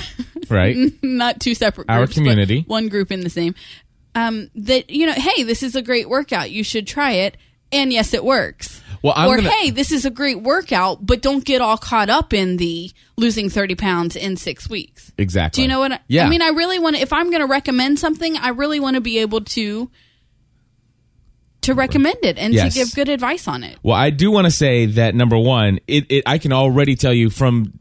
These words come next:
Speaker 2: week one, day one
Speaker 1: Right.
Speaker 2: of this video, it is a good workout.
Speaker 1: It is a good
Speaker 2: I mean,
Speaker 1: workout.
Speaker 2: it, it
Speaker 1: It hurt. <laughs>
Speaker 2: I burn-, I, I, I know this for a fact. I burned three hundred sixty calories in thirty-five minutes.
Speaker 1: Mine was, like, a hundred less than that.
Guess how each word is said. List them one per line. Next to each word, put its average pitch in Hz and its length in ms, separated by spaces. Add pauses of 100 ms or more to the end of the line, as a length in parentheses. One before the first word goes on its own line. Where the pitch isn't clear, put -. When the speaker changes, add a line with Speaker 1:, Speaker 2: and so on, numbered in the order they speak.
(160)
Speaker 2:
week 131 480
one, 131 460
day 127 360
one 92 460
Speaker 1:
Right. 160 300 (240)
Speaker 2:
of 110 240
this 104 340
video, 101 380 (240)
it 190 120
is 214 140
a 220 60
good 160 180
workout. 147 500
Speaker 1:
It 294 140
is 370 200
a 427 80
good 285 140
Speaker 2:
I 147 100
mean, 147 220
Speaker 1:
workout. - 240
Speaker 2:
it, 135 220 (220)
it - 160
Speaker 1:
It 254 120
hurt. 262 380 (240)
<laughs> - 220
Speaker 2:
I 165 200
burn-, 185 460
I, 135 200
I, 143 260
I 143 120
know 151 200
this 151 280
for 147 120
a 139 60
fact. 120 300
I 147 140
burned 131 580
three 156 380
hundred 175 380
sixty 147 320
calories 101 720 (840)
in 123 480
thirty-five 127 720
minutes. 98 380
Speaker 1:
Mine 247 260
was, 226 280
like, 214 200
a 214 60
hundred 220 360
less 185 180
than 180 120
that. 165 240